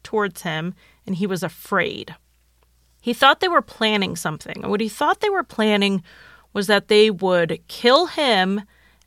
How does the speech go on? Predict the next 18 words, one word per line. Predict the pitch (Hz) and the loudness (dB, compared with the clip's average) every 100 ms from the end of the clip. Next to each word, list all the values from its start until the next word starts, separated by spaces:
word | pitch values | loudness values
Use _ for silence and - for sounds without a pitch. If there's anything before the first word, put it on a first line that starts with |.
| _ | _
and | 214 208 | 0 2
then | 208 | 0
go | 185 202 | 2 2
to | 233 | 2
Kathy's | 269 - 311 294 - 214 196 170 - - - _ | 0 0 2 2 0 -2 -2 -4 -8 -14 -18 _
to | - | -8
kidnap | 175 233 202 220 220 | -2 -2 2 2 2
the | 240 | -4
kids | - 285 226 202 165 | 0 0 2 2 0
and | 196 185 | -2 2
then, | 185 185 180 180 170 - | 2 2 0 -4 -8 -4
I | 185 | -2
don't | 185 | 0
know, | 180 170 | -2 -2
go | 175 | 0
on | 170 175 | 0 0
the | 165 | -2
run. | 160 165 - 202 | -4 -2 -4 -8